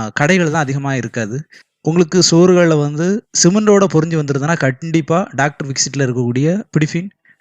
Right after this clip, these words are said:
டூ கேங்கிற ப்ராடக்ட் யூஸ் பண்ணுங்க. அதுல ரெண்டு சைஸ் ப்ராடக்ட் இருக்கு, அதை யூஸ் பண்ணுங்க. ரொம்பவே நல்லா இருக்கும் இந்த ப்ராடக்ட். நீங்க அதுக்கு மேல புட்டி ரெண்டு கோட் அப்ளை பண்ணிட்டு இன்டீரியர்ல நீங்க உங்களுக்கு ஃபினிஷிங்கான சுவர் வேணும்னா, ஸ்மூத் சு-, சுவர் வேணும்னா அதுல ரெண்டு கோட் அப்ளை பண்ணிட்டு அதை தேய்ச்சி அதுக்கு மேல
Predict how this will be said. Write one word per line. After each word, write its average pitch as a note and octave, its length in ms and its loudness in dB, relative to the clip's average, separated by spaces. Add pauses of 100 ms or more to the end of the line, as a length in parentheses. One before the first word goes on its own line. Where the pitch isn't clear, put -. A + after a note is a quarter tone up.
டூ F3+ 120 4
கேங்கிற D3 340 0
ப்ராடக்ட் C3 400 0
யூஸ் A#2+ 180 -2
பண்ணுங்க. B2 240 -4
அதுல D#3 180 2
ரெண்டு E3 240 0
சைஸ் D3+ 280 0
ப்ராடக்ட் C3 360 -2
இருக்கு, A#2 220 -8 (120)
அதை D3 200 0
யூஸ் C#3+ 180 2
பண்ணுங்க. B2+ 280 -2 (540)
ரொம்பவே F3 360 2
நல்லா C#3+ 280 2
இருக்கும் B2 220 -2
இந்த A#2+ 120 -2
ப்ராடக்ட். A2 400 -4 (500)
நீங்க G3 160 2
அதுக்கு F#3+ 220 4
மேல F3+ 180 0
புட்டி F3+ 320 -2 (460)
ரெண்டு D#3+ 200 2
கோட் E3+ 160 2
அப்ளை D#3 240 2
பண்ணிட்டு C3 420 -2
இன்டீரியர்ல C#3 460 2
நீங்க C3+ 200 0
உங்களுக்கு C3 320 2 (140)
ஃபினிஷிங்கான C#3+ 460 -2
சுவர் B2+ 220 0
வேணும்னா, A#2+ 360 -2
ஸ்மூத் C#3+ 280 -6
சு-, A#2+ 380 -2
சுவர் B2 280 2
வேணும்னா A2+ 400 -4 (380)
அதுல D3+ 240 0
ரெண்டு D#3+ 200 2
கோட் F3+ 160 0
அப்ளை D3+ 240 0
பண்ணிட்டு C#3 300 -2
அதை C#3+ 140 2
தேய்ச்சி D3+ 380 0 (440)
அதுக்கு D#3+ 260 0
மேல E3 220 2